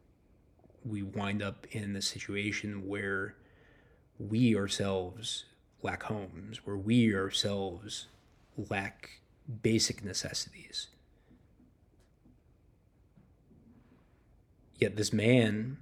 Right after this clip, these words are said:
falls away. And the reason why he falls away is because even though he says with his words,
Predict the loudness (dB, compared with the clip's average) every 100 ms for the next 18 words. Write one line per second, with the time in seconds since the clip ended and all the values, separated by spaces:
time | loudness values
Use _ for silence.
0 | -14 -20 _ _ -2 2 2 2 2 0
1 | 0 -8 -14 _ _ _ -16 -6 -2 6
2 | 10 10 8 2 -4 -8 -8 -4 -4 -4
3 | -8 -8 -8 -12 -18 _ _ -20 -4 -2
4 | 0 6 8 10 8 8 8 6 12 12
5 | 10 6 2 2 6 8 8 6